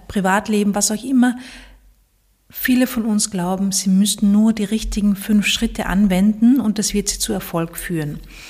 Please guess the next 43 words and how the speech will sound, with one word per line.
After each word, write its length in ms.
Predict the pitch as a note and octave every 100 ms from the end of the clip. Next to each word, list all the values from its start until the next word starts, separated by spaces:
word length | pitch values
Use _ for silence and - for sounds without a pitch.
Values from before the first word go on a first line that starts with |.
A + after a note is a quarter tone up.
| - - -
Und 160 | G3+ F3+
daran 240 | F3+ F#3+
glaube 240 | F#3+ F3
ich 160 | F#3+ -
nicht. 400 | F3+ E3 - - - -
Und 160 | F#3
wenn 80 | G3+
du 60 | G#3
es 100 | G#3
mal 140 | F3+
ausprobiert 560 | F#3+ A3+ A3+ G#3+ G#3+ G3
hast, 180 | G3+
dann 140 | G3+ F#3+
wirst 180 | G3 -
du 40 |
vielleicht 280 | - F3 -
schon 240 | G3+ F#3+ - - -
erkannt 400 | - - E3+ F#3
haben, 140 | G3 F3+
dass 140 | E3
es 100 | -
auch 160 | E3+ E3+
nicht 180 | F3 G#3
immer 200 | F3+ F3
funktioniert 680 | F3+ E3+ - F3 F3 A3
und 140 | G#3 -
vor 100 | -
allem, 220 | E3 F#3
dass 160 | F3+ F3+
es 100 | E3+
meistens 460 | D#3+ E3 F3+ -
nicht 240 | F#3 - -
sehr 180 | F#3+
leicht 340 | E3 D#3 D3+ -
funktioniert. 760 | E3 D3+ - D#3+ D3+ D3+ - - - -
Warum 280 | G3 G3 A#3
ist 200 | G#3+ -
das 120 | E3+
so? 220 | - E3+ E3+ - - - -
Strategie 680 | - G3 F#3+ G3 G3 A#3 C4+
funktioniert, 960 | - G#3+ G#3+ - F#3+ G3 A3+ C4+ - - - - -
wenn 340 | F3+ F#3 G3 A3
ich 500 | A#3 B3+ - -